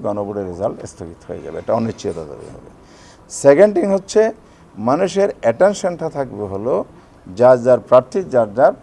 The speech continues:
প্রতীকের নির্বাচন, দলকে নির্বাচিত করার জন্য। তাহলে গণভোটটা তখন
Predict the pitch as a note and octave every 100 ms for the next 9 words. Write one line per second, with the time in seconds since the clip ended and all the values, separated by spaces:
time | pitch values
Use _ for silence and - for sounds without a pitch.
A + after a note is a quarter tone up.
0 | - B2 - C3 G#2 G#2+ G#2 G#2 F#2 G#2+
1 | - F3 B2 G#2+ F#2+ F#2 E2 D#2 D2 D2
2 | - D#2 C2+ C#2 C#2 - - - - -
3 | - - - C#3 E3+ F#3 A#2 C3 D3 D#3+
4 | F#3 F#3+ E3 E3 F#3+